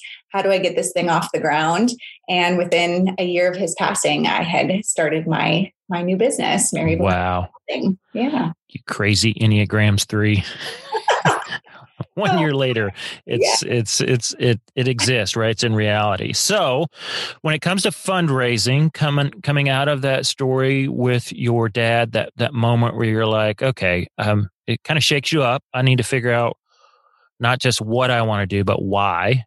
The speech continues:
Speaker 2: <laughs> right? Why I'm here, not just what I do while I'm here. So I, I've heard you share this before, but why, why do you do what you do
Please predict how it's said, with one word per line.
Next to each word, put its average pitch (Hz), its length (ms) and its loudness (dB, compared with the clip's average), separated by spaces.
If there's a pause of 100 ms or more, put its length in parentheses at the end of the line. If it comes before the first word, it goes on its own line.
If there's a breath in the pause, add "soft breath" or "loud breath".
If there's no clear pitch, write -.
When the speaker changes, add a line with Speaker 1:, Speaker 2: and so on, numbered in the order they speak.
(100)
Speaker 2:
<laughs> - 160 -20
right? 113 280 2 (420 loud breath)
Why 110 420 0
I'm 98 160 -4
here, 95 320 0
not 107 220 2
just 107 200 0
what 107 200 0
I 101 100 2
do 107 220 0
while 95 220 0
I'm 90 120 -4
here. 95 240 2 (1040)
So 143 460 0 (840 loud breath)
I, 139 280 0
I've 160 80 -2
heard 160 220 0
you 123 80 2
share 120 260 2
this 110 180 -2
before, 110 480 -2 (500 loud breath)
but 131 220 2
why, 139 600 -2 (140)
why 143 300 0
do 165 80 -2
you 160 220 2
do 139 220 0
what 135 180 0
you 113 120 -2
do 110 460 2